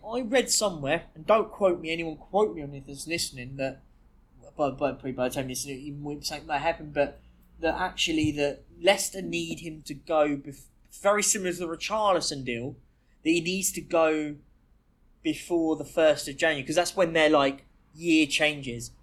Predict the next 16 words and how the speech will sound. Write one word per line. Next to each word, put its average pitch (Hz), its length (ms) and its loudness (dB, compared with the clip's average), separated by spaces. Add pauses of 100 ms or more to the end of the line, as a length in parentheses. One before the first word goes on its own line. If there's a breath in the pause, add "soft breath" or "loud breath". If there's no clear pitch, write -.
So - 140 -8
the 175 180 2
F 190 160 2
F, 185 140 6
for 202 140 -2
F 202 200 0
F 175 200 2
P, 139 420 -2 (540)
they 185 200 4
need 180 220 -6
the 165 60 2
money 170 360 2
to - 100 -10
come 170 240 -4
in 143 180 -4
before, 147 800 0